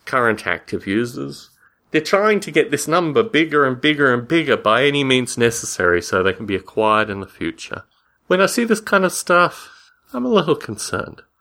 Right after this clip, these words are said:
Mathematics, studying mathematics, studying statistical probabilities, these kind of things,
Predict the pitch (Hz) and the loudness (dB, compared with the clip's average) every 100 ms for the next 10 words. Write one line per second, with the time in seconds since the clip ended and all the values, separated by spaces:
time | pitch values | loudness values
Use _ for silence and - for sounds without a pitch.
0 | _ _ - 233 262 226 208 196 214 208 | _ _ 0 0 2 0 0 0 -4 -6
1 | - - - 220 226 202 180 165 156 139 | -10 -8 -6 -4 -2 0 0 -2 0 0
2 | 143 147 - - 185 180 165 - - - | 0 -6 -6 -2 -2 0 -2 -4 -6 -6
3 | - - 131 - 135 127 - 127 127 - | -6 -8 -8 0 0 0 0 2 2 0
4 | 127 123 151 151 - 151 131 - 131 123 | -4 -4 -4 -4 0 0 0 2 0 2
5 | 127 | -4